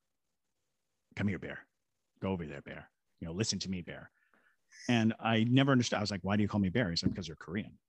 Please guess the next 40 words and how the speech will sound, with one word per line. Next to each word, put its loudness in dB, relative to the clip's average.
<laughs> -20
And 10
I 8
was 2
like, 0
"Is, 0
you 0
know, -6
is 0
it -2
a -4
slur? 4
Is 4
it 2
a -2
Korean 2
slur?" -2
And 4
he 6
says, 0
"No, -2
all 4
Koreans, 4
um, 4
evolved 4
from 0
bears. -2
Uh, -2
the 2
Korean 2
is 2
a 4
bear." 0
And 2
I 4
was 0
like, -2
"I 2
don't 2
understand." -6